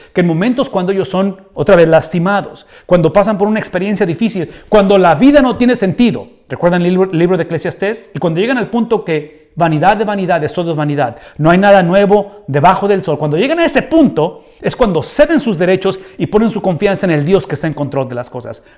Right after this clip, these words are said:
¿Cómo llegas a ese punto? Otra vez, observen, hay un cambio. Por favor, escuchen, una vez más, versículo ocho. Porque el ejercicio físico aprovecha poco.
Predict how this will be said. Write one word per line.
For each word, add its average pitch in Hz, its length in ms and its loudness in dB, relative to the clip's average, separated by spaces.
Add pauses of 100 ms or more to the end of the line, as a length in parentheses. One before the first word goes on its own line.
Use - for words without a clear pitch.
¿Cómo 269 240 4
llegas 247 320 0
a 214 80 2
ese 175 160 -4
punto? 233 540 -2 (500)
Otra 160 180 -2
vez, 247 300 4
observen, 147 480 -4 (400)
hay 175 240 2
un 170 160 0
cambio. 180 480 -2
Por 127 80 -6
favor, 175 120 2
escuchen, 226 380 -4
una 175 140 2
vez 196 100 4
más, - 300 -6
versículo 185 300 -2
ocho. - 260 -4 (260)
Porque 151 200 -8
el 147 40 0
ejercicio 185 420 -2
físico 208 320 0
aprovecha 175 540 0 (420)
poco. - 540 -2